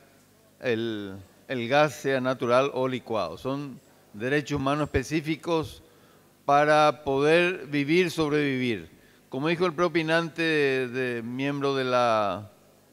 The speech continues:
eh, autor, digamos, de este proyecto o de la comisión que recomienda su aprobación,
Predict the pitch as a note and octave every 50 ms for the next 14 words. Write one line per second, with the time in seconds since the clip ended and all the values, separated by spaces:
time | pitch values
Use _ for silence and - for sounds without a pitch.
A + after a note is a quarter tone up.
0 | _ _ _ _ _ _ _ _ _ - - - - B2 A#2 A2+ A2+ A2+ A2+ A2
1 | G#2+ G#2+ A2 A2 G#2+ G#2 F#2 D2+ - - - A2+ A2+ A2 G2 - - D#3+ F3 F3
2 | D#3 C#3 B2+ B2 B2+ C3 C3 C3+ B2+ B2 A#2 A2 A2+ G#2+ G#2 - - A#2 A2+ G#2
3 | G2+ G2+ G2 F#2+ F2 F2 G2 - - A2 A2 A2 C3 D#3 E3+ E3+ D#3+ - - B2+
4 | A2 G#2 G#2+ G#2+ G2+ F#2 F2 E2+ F#2+ G#2 _ _ _ - - G#2 G2+ G2 - -
5 | A2 G#2 F#2+ - C3 C3+ C#3+ B2 - B2+ A#2+ A2 G2 A2 G#2 A#2 G#2+ G#2 A#2 C3
6 | C#3 C#3 B2+ A#2+ C#3+ C3+ A#2+ D3 D3 C#3+ C3 A#2 A#2 C3+ C#3+ D3 D#3